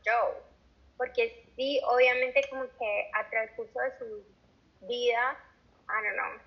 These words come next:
muestran como que, uy, no, tanto sufrimiento, como que en ese negocio y con sus esposos,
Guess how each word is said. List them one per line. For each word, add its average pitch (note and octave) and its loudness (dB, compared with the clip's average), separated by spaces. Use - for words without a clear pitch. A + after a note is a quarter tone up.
muestran B3 -4
como C#4 -4
que, A#3 0
uy, C4 0
no, G#3+ -8
tanto A3+ -2
sufrimiento, C4 -2
como C4+ -8
que C4 4
en A#3+ -4
ese A#3 -8
negocio C#4 4
y C4+ 2
con C#4 -6
sus C4 -8
esposos, C#4 4